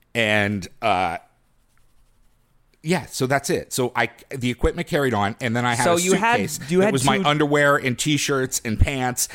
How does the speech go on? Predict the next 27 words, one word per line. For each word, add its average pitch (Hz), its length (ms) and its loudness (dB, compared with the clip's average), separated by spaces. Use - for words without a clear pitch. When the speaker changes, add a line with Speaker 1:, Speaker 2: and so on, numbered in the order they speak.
Speaker 1:
and 113 120 -4
deodorant 127 640 0
and 110 240 -4
shit - 240 -2
like 117 160 -4
that. 127 300 0
Speaker 2:
So 180 120 2
the 170 160 -2
reason 254 300 0
that 226 80 0
you 185 100 0
had 175 220 2
two 165 160 -2
carry-ons 127 500 -2
was 120 120 -6
that 135 140 2
you 131 140 2
insist 127 460 0
on 131 160 4
dressing 123 380 0
like 117 180 -4
a 107 40 -4
magician. 107 540 -10
And 135 480 4
the 139 680 0
<laughs> - 240 -20
just - 640 -4